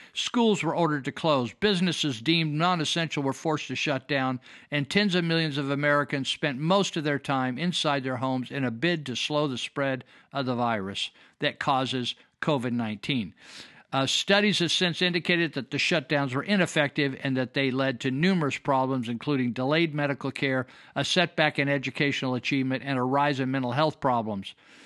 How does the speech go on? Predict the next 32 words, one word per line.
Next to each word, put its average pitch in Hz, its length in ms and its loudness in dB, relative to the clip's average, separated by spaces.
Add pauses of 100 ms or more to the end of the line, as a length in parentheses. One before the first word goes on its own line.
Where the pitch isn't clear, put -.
(420)
Uh, 139 240 2 (400)
C-, - 280 -2
C - 300 2
D 175 160 2
C 180 260 2
study 165 480 2
in 147 100 2
August 151 420 2
found 151 240 2
that 139 160 -4
twenty-five 160 500 2
percent 143 320 -2
of 139 80 -2
young 143 220 0
American 139 440 2
adults 131 360 -2
considered 127 480 -2
suicide 147 720 0 (300)
over 143 200 0
the 127 100 -2
previous 139 480 0
month, 139 300 -2
with 127 220 -2 (100)
adults 139 440 -2
reporting 135 400 -2
considerably 143 640 -2
elevated 135 640 0 (260)
adverse 143 480 0
me-, 139 280 0
mental 135 340 -2
health 127 320 -2
conditions. 123 540 -4